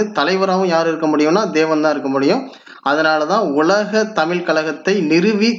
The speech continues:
தலைவராக இருந்தவர் வந்து யாரு? தேவநேய பாவனர். சரிங்களா? அப்படி ஞாபகத்துல வச்சுங்க. ஓகே, நம்ம இதுவரையும் தேவநேய பாவனரை பத்தி பார்த்தோம். சரிங்களா? இந்த லெசன்ல என்ன கொடுத்திருக்காங்கன்னா,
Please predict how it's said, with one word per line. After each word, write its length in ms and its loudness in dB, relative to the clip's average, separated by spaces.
தலைவராக 520 0
இருந்தவர் 340 2
வந்து 200 0
யாரு? 200 -2
தேவநேய 580 0
பாவனர். 400 0
சரிங்களா? 300 2
அப்படி 160 0
ஞாபகத்துல 260 -2
வச்சுங்க. 280 -4
ஓகே, 200 0
நம்ம 200 0
இதுவரையும் 480 2
தேவநேய 600 2
பாவனரை 380 0
பத்தி 260 -2
பார்த்தோம். 320 0
சரிங்களா? 380 0
இந்த 200 0
லெசன்ல 360 0
என்ன 160 0
கொடுத்திருக்காங்கன்னா, 680 0